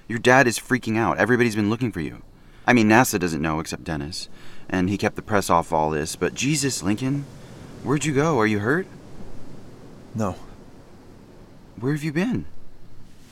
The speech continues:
Speaker 1: Your dad was gonna finally call the police, but I asked him to let me check the beach one more time, and I'm glad I did.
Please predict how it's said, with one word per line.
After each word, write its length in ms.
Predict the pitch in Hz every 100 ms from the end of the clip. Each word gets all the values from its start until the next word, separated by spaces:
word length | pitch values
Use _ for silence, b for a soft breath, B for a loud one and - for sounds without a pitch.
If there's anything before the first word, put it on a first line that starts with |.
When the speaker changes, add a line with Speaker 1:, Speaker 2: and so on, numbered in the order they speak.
| -
Speaker 1:
Your 140 | 127
dad 340 | 117 131 147 143
was 140 | 120
gonna 160 | 127 120
finally 400 | - 117 131 120
call 200 | 110 110
the 60 |
police, 260 | 104 101 -
but 100 | 101
I 60 | 95
asked 200 | 98 98
him 80 |
to 100 | 98
let 140 | 95 95
me 80 | 98
check 240 | - 98
the 60 | 92
beach 280 | 104 -
one 160 | - 92
more 140 | 92
time, 380 | 90 101 85 69 - B B B B B -
and 100 | 98
I'm 80 | 98
glad 240 | 92 104
I 100 | 98
did. 340 | 95 107 71